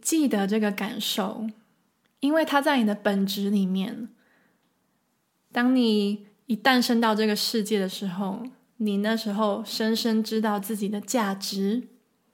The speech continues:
因为你的生命本身就是一个价值，只是你在长大的过程中你遗忘了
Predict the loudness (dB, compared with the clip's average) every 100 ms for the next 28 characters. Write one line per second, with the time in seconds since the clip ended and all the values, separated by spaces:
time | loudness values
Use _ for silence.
0 | _ _ _ _ _ 2 4 4 2 0
1 | 0 2 4 4 2 0 0 -2 0 2
2 | 2 -2 -2 -2 0 0 0 0 -2 -2
3 | -6 -8 -8 -8 -10 -18 _ _ _ _
4 | _ _ _ _ _ _ _ _ _ _
5 | _ _ _ _ _ _ _ -4 -2 2
6 | 2 2 2 0 0 0 2 2 2 0
7 | 0 -2 -2 0 0 -2 0 0 2 2
8 | -2 -6 -10